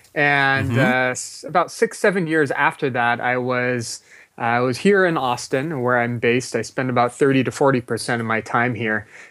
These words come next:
Speaker 1: And I had a
Speaker 2: Austin,
Speaker 1: sol-
Speaker 2: Texas?
Speaker 1: Yeah, Austin, Texas.
Speaker 2: Okay. Gotcha.
Speaker 1: And,
Speaker 2: Great town,
Speaker 1: uh,
Speaker 2: by the way.
Speaker 1: Yeah,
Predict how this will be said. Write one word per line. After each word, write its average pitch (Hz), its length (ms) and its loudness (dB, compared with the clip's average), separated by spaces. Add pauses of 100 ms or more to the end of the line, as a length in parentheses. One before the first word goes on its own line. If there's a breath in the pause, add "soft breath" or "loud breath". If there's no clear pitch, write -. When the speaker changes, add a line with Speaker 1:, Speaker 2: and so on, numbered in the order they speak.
(100 loud breath)
Speaker 1:
And 127 360 2
I 127 40 0
had 123 60 4
a 135 60 6
Speaker 2:
Austin, 147 160 2
Speaker 1:
sol- 135 120 4
Speaker 2:
Texas? - 380 0 (340)
Speaker 1:
Yeah, 151 220 2 (160)
Austin, 123 440 -2
Texas. 127 640 -2 (760 loud breath)
Speaker 2:
Okay. - 40 -20
Gotcha. - 180 -20 (600)
Speaker 1:
And, 151 320 6
Speaker 2:
Great 139 80 2
town, 127 200 4
Speaker 1:
uh, - 20 4
Speaker 2:
by 95 100 4
the 90 80 -6
way. 87 160 -4 (440)
Speaker 1:
Yeah, 175 280 0